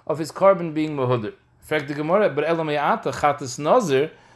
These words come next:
teheitu un nesachim. Chatas nazir doesn't have nesachim. Why not? The fisha eina ba'al chet. The Gemara is assuming the chatas nazir has nothing to do with chet. If it has nothing to do with chet, there's no problem. The korban should be mehuder.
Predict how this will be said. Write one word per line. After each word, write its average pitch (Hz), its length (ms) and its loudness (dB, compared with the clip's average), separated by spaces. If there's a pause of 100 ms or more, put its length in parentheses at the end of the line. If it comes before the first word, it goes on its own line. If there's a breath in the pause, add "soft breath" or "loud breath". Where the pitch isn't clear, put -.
(220 soft breath)
teheitu 190 500 0
un 147 160 -4
nesachim. 110 480 -2
Chatas 160 240 -2
nazir 196 220 0
doesn't 165 220 -2
have 147 160 2
nesachim. 123 500 -2
Why 151 160 4
not? 214 400 0 (300 soft breath)
The 143 80 -12
fisha 160 260 -2
eina 208 220 0
ba'al 139 260 4
chet. 123 180 0
The 127 60 -8
Gemara 151 240 2
is 170 60 -2
assuming 120 400 -4
the 120 60 -6
chatas 151 360 -2
nazir 165 260 0
has 139 140 0
nothing 165 300 0
to 139 80 -16
do 151 100 -2
with 131 180 -2
chet. 117 320 2 (380 soft breath)
If 135 80 -4
it 143 60 2
has 131 140 6
nothing 190 320 4
to 151 80 -10
do 170 120 0
with 175 180 -2
chet, 202 300 4
there's 147 120 -6
no 185 120 0
problem. 175 380 4
The 151 80 -6
korban 165 320 0
should 147 140 -10
be 156 80 -2
mehuder. 123 440 0